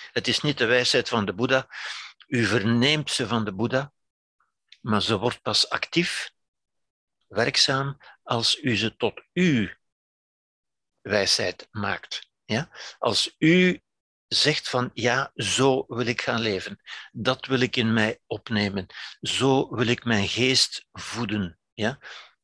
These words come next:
Mijn spiritualiteit, dus, zoals ik gezegd heb. Ja? En ook dat kunnen we vergelijken met Christus, die, die zei, "Het rijk Gods is in u."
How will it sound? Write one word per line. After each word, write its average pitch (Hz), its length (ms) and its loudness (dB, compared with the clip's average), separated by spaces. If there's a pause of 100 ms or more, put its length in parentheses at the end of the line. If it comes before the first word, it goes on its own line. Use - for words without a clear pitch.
Mijn 98 200 -6
spiritualiteit, 104 1000 -2
dus, 120 220 0
zoals 113 340 -4
ik 123 140 -6
gezegd 117 320 -6
heb. 117 120 -6 (180)
Ja? 110 260 -8 (1700)
En 131 180 4
ook 117 160 2
dat 147 200 2
kunnen 143 200 6
we 127 120 6
vergelijken 113 600 2
met 127 180 0
Christus, 147 460 0
die, 113 440 -4
die 110 220 0
zei, 117 480 0
"Het 123 200 0
rijk 110 300 2
Gods - 340 -2
is - 340 2
in 143 300 -2
u." 127 320 -2